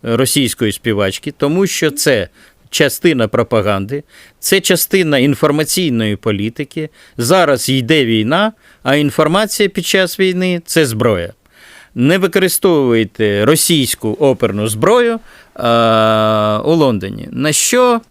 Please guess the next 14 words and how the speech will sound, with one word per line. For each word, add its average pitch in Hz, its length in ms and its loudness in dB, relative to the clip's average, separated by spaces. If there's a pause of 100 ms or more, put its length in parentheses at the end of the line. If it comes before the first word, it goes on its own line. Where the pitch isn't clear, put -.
(140)
м, 110 1000 -6 (500)
е, 104 260 -6
почали 190 460 2
з - 100 -6
того, 135 300 2
що 131 220 -4
почали, 123 840 -2
деякі 120 640 -4
люди 117 260 -2
почали 113 420 -2
писати 107 640 -4 (360)
до 131 260 2
директора 123 540 2
опери, 220 400 -2